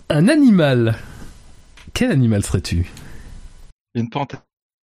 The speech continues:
Speaker 2: C'est vachement sérieux d'un coup, tu sais. <laughs> Ouais, une panthère.
Speaker 1: Une raison ? Oui, oui.
Speaker 2: <laughs> Euh, bah, parce que c'est, euh... bon, c'est déjà, c'est classe quand même, un peu une panthère.
Speaker 1: C'est vrai.
Speaker 2: Puis c'est un ani-, c'est un animal qui attaque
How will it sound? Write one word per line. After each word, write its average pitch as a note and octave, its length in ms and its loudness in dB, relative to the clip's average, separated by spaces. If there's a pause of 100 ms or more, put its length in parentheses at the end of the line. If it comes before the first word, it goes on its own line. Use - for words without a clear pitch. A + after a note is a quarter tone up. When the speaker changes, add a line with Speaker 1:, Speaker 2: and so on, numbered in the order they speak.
(840)
Speaker 2:
C'est C3+ 140 0
vachement B2 260 -4
sérieux C3 260 0
d'un A#2+ 160 -2
coup, C3+ 160 -14
tu C3+ 120 -6
sais. - 160 -2
<laughs> - 1800 -2
Ouais, D3+ 180 2
une D#3+ 120 -8
panthère. G#2 420 -4 (480)
Speaker 1:
Une F2+ 140 -2
raison ? F#2+ 300 -2 (600)
Oui, A2 140 0
oui. F2 160 -4
Speaker 2:
<laughs> B2+ 60 -2 (1600)
Euh, B2+ 520 4
bah, C3+ 160 0
parce C#3 160 -4
que F3 100 -6
c'est, - 260 -6
euh... D#3 460 2 (460)
bon, E2+ 180 -6
c'est G2 120 -12
déjà, F2+ 140 -10
c'est - 140 -14
classe F3 240 -14
quand - 120 -14
même, B2+ 120 -10
un A#2 60 -14
peu C3 100 -14
une B2+ 80 -14
panthère. F#3 300 -12 (120)
Speaker 1:
C'est - 160 -6
vrai. D#2 100 -6
Speaker 2:
Puis - 100 -12
c'est A#2 240 -2
un A#2 240 0
ani-, C#3+ 240 -4 (360)
c'est - 260 -6
un B2 100 2
animal D3+ 340 -2
qui - 80 -8
attaque B2 240 -2